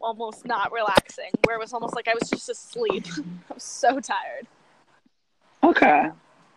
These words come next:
Speaker 2: The, um, it, it's weird. I had one final, there was a take home.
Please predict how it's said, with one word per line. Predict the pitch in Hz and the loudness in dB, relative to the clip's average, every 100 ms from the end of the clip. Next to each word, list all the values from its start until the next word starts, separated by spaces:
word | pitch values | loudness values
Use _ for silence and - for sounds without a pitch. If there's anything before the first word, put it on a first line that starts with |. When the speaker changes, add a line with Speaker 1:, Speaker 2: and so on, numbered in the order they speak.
| _ _ - _ - _ _ _ _ _ - - _ - | _ _ -20 _ -20 _ _ _ _ _ -20 -20 _ 2
Speaker 2:
The, | 180 185 | 6 8
um, | 175 170 165 160 143 _ _ _ _ - | 8 6 2 -4 -14 _ _ _ _ 0
it, | 185 - | 0 4
it's | - - | 2 2
weird. | 185 180 170 160 | 4 6 6 6
I | 165 175 180 180 - | 4 4 2 -4 -12
had | - 180 165 | -6 -4 -4
one | 156 180 185 185 - | -4 -2 -2 -6 -6
final, | 175 170 165 165 156 156 151 | -4 -2 -2 -2 -2 -2 0
there | 165 | -2
was | 160 | -2
a | 151 | -8
take | - 170 165 - | -8 -6 -6 -8
home. | 151 147 143 143 | -10 -8 -10 -12